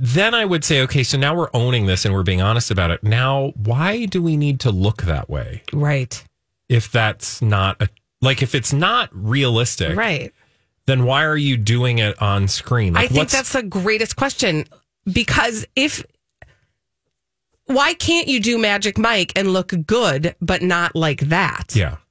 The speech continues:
Speaker 2: Right?
Speaker 1: Yeah.
Speaker 2: We'd all still think it was sexy.
Speaker 1: Yeah. So where is that pressure coming from? I imagine it comes from a number of places, but at the end of the day, like, if you're doing some, like, if you're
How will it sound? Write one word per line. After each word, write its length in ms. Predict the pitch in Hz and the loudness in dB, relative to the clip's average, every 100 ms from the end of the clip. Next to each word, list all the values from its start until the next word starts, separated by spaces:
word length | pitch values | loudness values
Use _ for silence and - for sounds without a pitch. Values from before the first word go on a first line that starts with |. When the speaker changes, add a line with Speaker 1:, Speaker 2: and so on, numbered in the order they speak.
| _ | _
Speaker 2:
Right? 460 | 175 170 254 294 - | -2 0 0 -2 0
Speaker 1:
Yeah. 260 | 180 127 85 | 2 2 2
Speaker 2:
We'd 200 | 262 269 | 2 2
all 180 | 285 277 | 0 0
still 200 | - 254 | -2 -2
think 200 | 254 214 | -2 -2
it 80 | |
was 120 | 190 - | -2 -2
sexy. 580 | 233 220 - - - _ _ _ | -2 -2 -2 -4 -6 _ _ _
Speaker 1:
Yeah. 180 | 147 123 | 2 2
So 180 | - 139 | 2 0
where 260 | 127 156 | 2 2
is 120 | 151 131 | 0 0
that 220 | 127 - | -2 0
pressure 360 | 123 113 - | -2 0 0
coming 300 | 95 110 95 | 0 0 0
from? 180 | 85 82 | 0 0
I 100 | 90 | 0
imagine 360 | 101 107 101 101 | 2 0 0 -2
it 80 | 90 | 0
comes 180 | 95 - | -2 0
from 140 | 92 | 0
a 60 | 92 | 2
number 280 | 120 117 | 2 2
of 140 | 98 - | -2 -2
places, 400 | 92 78 - 90 | -2 -2 -2 -2
but 140 | 101 | 0
at 100 | 92 | 0
the 140 | - 95 | 0 0
end 140 | 95 | 2
of 60 | 90 | 0
the 80 | 90 | 0
day, 360 | 90 85 85 - - - _ _ _ | 2 2 0 -4 -14 -20 _ _ _
like, 360 | 107 101 98 - | 2 2 0 -2
if 280 | 127 110 - | 0 0 0
you're 220 | 104 104 | 0 0
doing 420 | 92 104 101 104 | 0 0 0 0
some, 300 | 107 - 98 - | 0 0 -2 0
like, 180 | 113 110 | 0 0
if 140 | - | -2
you're 160 | 107 | -2